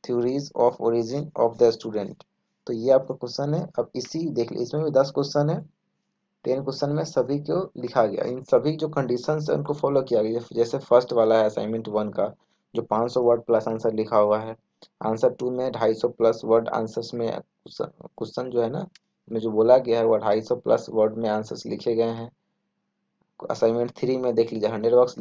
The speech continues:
hundred word है, तो hundred word plus में answers लिखे गए हैं। अभी हम आपका इसका solution दिखाते हैं, आप solution में देख सकते हैं।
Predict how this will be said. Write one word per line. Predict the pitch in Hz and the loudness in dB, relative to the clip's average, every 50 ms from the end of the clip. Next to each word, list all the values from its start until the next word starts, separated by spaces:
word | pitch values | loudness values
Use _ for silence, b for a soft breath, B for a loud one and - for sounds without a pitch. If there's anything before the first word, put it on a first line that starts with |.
| 113 - | -10 -10
hundred | - 117 113 117 117 120 | -8 -6 -2 2 4 6
word | 123 123 123 131 | 6 6 6 4
है, | 139 143 - - _ _ _ _ _ _ _ - | 2 -4 -4 -6 _ _ _ _ _ _ _ -4
तो | 139 131 | -4 -4
hundred | - - 117 113 110 117 135 147 151 | -4 -4 -4 -2 0 2 2 2 2
word | 143 123 113 123 139 151 151 151 - | 2 4 6 6 6 4 2 -8 -2
plus | 123 123 127 135 131 - | 2 4 4 4 2 -4
में | 139 - | -8 -6
answers | - 139 135 139 131 120 - | -4 -4 -4 -4 -6 -6 -6
लिखे | 120 104 98 110 98 | -6 -6 -4 -4 -2
गए | 95 92 90 90 | -2 -2 -2 -4
हैं। | 92 92 - _ _ _ _ _ _ _ _ _ _ _ _ _ _ _ - | -6 -10 -14 _ _ _ _ _ _ _ _ _ _ _ _ _ _ _ -8
अभी | 110 123 131 | -4 -2 0
हम | 135 | 0
आपका | 131 127 - 135 127 | 0 0 2 2 2
इसका | 123 - 131 | 2 0 -2
solution | - - 101 104 101 - 135 135 | -2 -2 -4 -4 -2 -4 -6 -4
दिखाते | 131 131 - 123 120 - - 139 | -4 -2 0 0 0 0 0 -4
हैं, | 143 | -4
आप | 131 | -4
solution | - - 101 101 101 - 117 | -4 -4 -4 -4 -6 -8 -8
में | 117 113 101 | -8 -6 -6
देख | 104 95 - | -6 -6 -8
सकते | - - - _ - - | -8 -14 -14 _ -20 -20
हैं। | - - _ | -20 -20 _